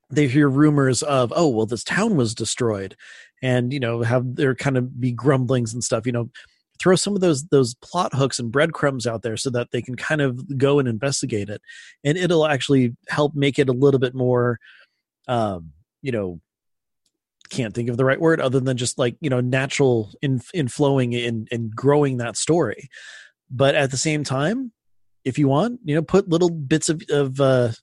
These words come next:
not exactly Easter eggs, but, uh, you know, little clues here and there. Maybe, um, they're in the same town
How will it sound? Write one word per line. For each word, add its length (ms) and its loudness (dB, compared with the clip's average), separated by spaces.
not 180 0
exactly 400 -2
Easter 300 0
eggs, 220 -4
but, 300 -2
uh, 100 2
you 160 -2
know, 80 -2
little 260 0
clues 360 0
here 180 -2
and 140 0
there. 180 0
Maybe, 440 0
um, 420 0
they're 220 2
in 100 2
the 60 0
same 220 0
town 600 -2